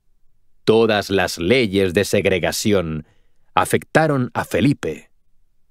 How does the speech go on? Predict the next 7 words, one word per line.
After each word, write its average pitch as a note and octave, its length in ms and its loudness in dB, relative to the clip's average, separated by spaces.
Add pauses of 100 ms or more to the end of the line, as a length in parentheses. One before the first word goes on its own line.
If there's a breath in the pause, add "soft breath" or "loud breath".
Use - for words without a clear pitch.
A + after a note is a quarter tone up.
(320)
pero A#2+ 420 4
una G2+ 340 2
en E2 140 -4
particular G2+ 880 2 (540)
lo E2+ 120 2
afectó - 540 -2
muchísimo. D2 880 -8